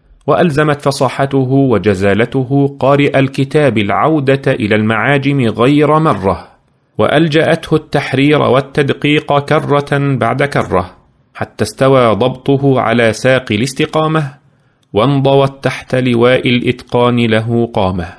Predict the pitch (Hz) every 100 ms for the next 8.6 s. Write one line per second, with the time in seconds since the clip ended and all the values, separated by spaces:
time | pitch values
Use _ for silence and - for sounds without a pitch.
0 | _ _ _ _ _ _ _ 95 - -
1 | 117 - 117 113 113 143 156 156 113 -
2 | 104 104 139 139 135 110 98 123 120 98
3 | 90 131 113 101 - 113 - 117 127 104
4 | - 135 127 151 151 113 - _ _ _
5 | _ - 95 - 98 117 135 139 143 127
6 | 104 101 95 120 127 123 123 127 - 127
7 | 131 143 147 123 107 101 - 135 101 95
8 | 92 107 - 110 92 87